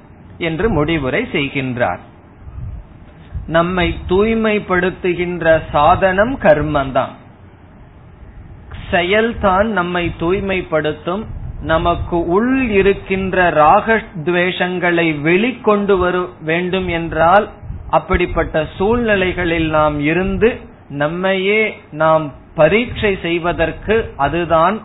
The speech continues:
உகந்த இடம். ஒரு கால் நம்முடைய மனதில் ராகத்வேஷங்கள் ஆழ்ந்து பதிந்திருக்கின்றது, அது நீக்கப்படவில்லை, நாம் எல்லாவற்றையும் துறந்து குகைக்குள் சென்று அமர்ந்துள்ளோம் என்றால்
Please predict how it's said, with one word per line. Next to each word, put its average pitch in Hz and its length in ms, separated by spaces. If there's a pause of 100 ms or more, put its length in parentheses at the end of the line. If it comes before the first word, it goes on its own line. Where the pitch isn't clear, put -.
உகந்த 185 560
இடம். 143 300 (720)
ஒரு 202 400
கால் 220 460
நம்முடைய 190 640
மனதில் 196 560
ராகத்வேஷங்கள் 185 1200 (160)
ஆழ்ந்து 202 640 (120)
பதிந்திருக்கின்றது, 160 1300 (320)
அது 160 200
நீக்கப்படவில்லை, 170 1200 (340)
நாம் 170 260
எல்லாவற்றையும் 202 1080
துறந்து 185 600
குகைக்குள் 190 680
சென்று 170 320
அமர்ந்துள்ளோம் 175 840
என்றால் 151 580